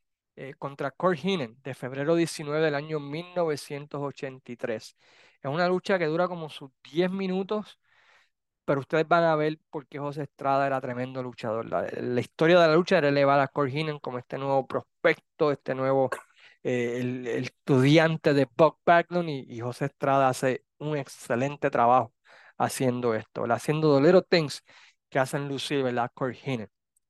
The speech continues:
La famosa lucha de José Estrada contra Tiger Mask en Madison Square Garden. I mean, tú ves a José Estrada y Tiger Mask, ¿verdad?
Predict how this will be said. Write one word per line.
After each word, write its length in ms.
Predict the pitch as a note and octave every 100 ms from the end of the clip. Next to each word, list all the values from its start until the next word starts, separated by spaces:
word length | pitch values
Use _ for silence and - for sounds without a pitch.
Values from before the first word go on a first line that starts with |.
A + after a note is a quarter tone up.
| _ _ _ _ _ _ _
La 120 | C#3
famosa 400 | C#3+ C3+ E3+ G#3
lucha 260 | F#3+ A3+ B3
de 60 | E3
José 240 | C#3 E3+
Estrada 420 | - - E3 F#3
contra 300 | E3+ D3 C#3+
Tiger 340 | - D3+ E3+ D3+
Mask 380 | D3 F3 -
en 60 | C#3
Madison 420 | B2+ C#3+ C#3+ D#3+
Square 300 | C#3 - C#3+
Garden. 420 | C3+ D#3 E3 B2+ G#2
I 80 |
mean, 220 | A#2 A#2+ A#2
tú 160 | C3 C3
ves 120 | D3+
a 60 |
José 260 | D3+ B2+ D3
Estrada 360 | - - D3+ D#3
y 60 |
Tiger 320 | D3+ D3 C#3+
Mask, 400 | C3+ C#3 D#3+ -
¿verdad? 360 | C3 B2 C3+